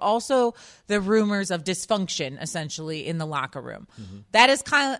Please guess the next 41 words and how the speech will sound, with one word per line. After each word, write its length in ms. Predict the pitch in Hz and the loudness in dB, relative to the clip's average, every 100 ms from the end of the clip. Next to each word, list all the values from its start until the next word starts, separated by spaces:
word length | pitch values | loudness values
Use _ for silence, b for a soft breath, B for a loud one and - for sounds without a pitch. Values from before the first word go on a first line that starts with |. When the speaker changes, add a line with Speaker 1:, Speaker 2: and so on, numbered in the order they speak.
| - | -6
Speaker 1:
kinda 220 | 254 247 | -4 -2
now 220 | 233 208 196 | 0 0 -2
silenced, 560 | - 147 139 147 165 | 0 0 0 -4 -4
and 100 | 180 | -2
I 80 | 180 | -2
think 220 | 214 202 | -2 -4
having 320 | 226 196 180 | 0 0 0
Dak 240 | 175 170 - | -2 -2 -2
Prescott 500 | 165 156 170 156 - | -6 -2 0 -2 -2
paid, 480 | 208 180 175 160 - | -2 -2 -2 -4 -8
ready, 400 | 160 175 165 160 | 0 2 2 0
under 240 | - 170 165 | -2 -2 -4
center, 320 | - 156 156 | -4 -4 -4
your 160 | 151 156 | -8 -8
true 200 | 190 160 | -8 -6
Speaker 2:
Right. 60 | |
Speaker 1:
leader, 180 | 156 151 | -4 -6
probably 400 | - 214 147 131 | -6 -8 -8 -14
helps. 320 | 127 - _ _ B B - | -14 -16 _ _ B B 0
Nonetheless, 560 | 254 269 190 120 - - | 2 2 -2 -6 -10 -2
expectations 640 | 208 - 175 180 156 156 | -2 -2 -6 -6 -6 -8
for 80 | 156 | -8
the 80 | 143 | -6
Cowboys 400 | 151 135 123 117 | -4 -6 -6 -10
this 180 | 120 - | -12 -10
year 140 | 127 - | -8 -8
are 60 | |
what? 260 | 151 202 - | -4 -6 -4
I, 100 | 143 - 196 | -2 4 4
I 40 | |
don't 180 | 220 196 | 4 -4
know. 220 | 160 120 _ b b b b b b 139 | -8 -8 _ b b b b b b -4
Speaker 2:
And, 300 | 139 127 92 | -2 -2 -4
yeah, 240 | 139 123 92 90 | -2 -2 -2 -8
I 80 | 113 | -6
mean, 160 | 120 | -4
I 100 | 110 | -2
don't 180 | 117 104 | -4 -6
know 220 | 113 107 | -6 -4
either. 420 | 117 104 95 90 80 | -4 -4 -8 -10 -10
Um, 640 | 104 98 95 92 90 85 | -8 -8 -8 -10 -12 -16